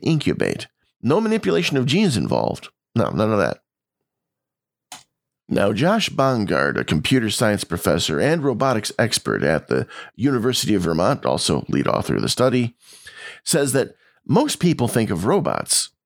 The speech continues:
as made of metals or ceramics, but, but it's not so much what a robot is made from,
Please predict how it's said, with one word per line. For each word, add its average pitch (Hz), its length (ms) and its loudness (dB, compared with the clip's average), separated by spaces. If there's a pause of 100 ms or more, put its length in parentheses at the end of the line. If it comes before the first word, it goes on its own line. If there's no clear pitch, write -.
(240)
as 120 180 2
made 92 200 2
of 110 220 -2 (160)
metals 190 500 0
or - 260 -4
ceramics, - 840 0 (600)
but, - 100 0
but 196 220 2
it's 165 160 0
not 185 220 0
so 170 180 2
much 165 420 2
what 127 140 2
a 127 40 2
robot 131 360 2
is 107 160 -2 (140)
made 160 540 2
from, - 380 -4